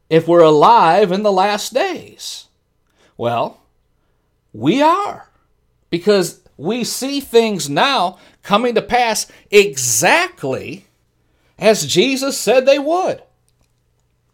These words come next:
Now, a lot of the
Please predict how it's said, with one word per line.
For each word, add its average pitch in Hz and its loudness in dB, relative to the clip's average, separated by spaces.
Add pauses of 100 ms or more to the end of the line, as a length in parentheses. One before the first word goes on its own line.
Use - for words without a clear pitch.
(1160)
Now, 170 2
a 151 8
lot 196 6
of 180 -2
the 139 -4